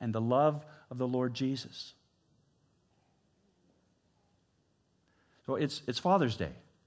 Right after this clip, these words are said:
So dads, let me just, let me just ask you a question. Does your life reflect the life and love of Jesus? Simple question.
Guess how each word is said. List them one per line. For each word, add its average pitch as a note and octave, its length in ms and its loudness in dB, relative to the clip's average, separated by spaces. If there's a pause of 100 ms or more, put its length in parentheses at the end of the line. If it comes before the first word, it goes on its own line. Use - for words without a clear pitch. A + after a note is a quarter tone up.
(140)
So B2 140 -4
dads, D#3+ 300 4
let F3+ 120 4
me E3+ 100 0
just, D#3+ 220 -2 (140)
let D#3+ 140 4
me F3 80 2
just E3+ 240 -2
ask C#3 280 2
you D3+ 80 0
a C3+ 40 0
question. - 400 -6 (1400)
Does E3+ 280 6
your F3+ 160 6
life B2+ 360 4
reflect D3+ 720 -4 (140)
the A2+ 100 -2
life C3+ 460 0
and A#2+ 160 -2
love B2 320 -2 (340)
of D3 120 -6
Jesus? F#3+ 640 -4 (2250)
Simple B2 300 -2
question. F3+ 640 2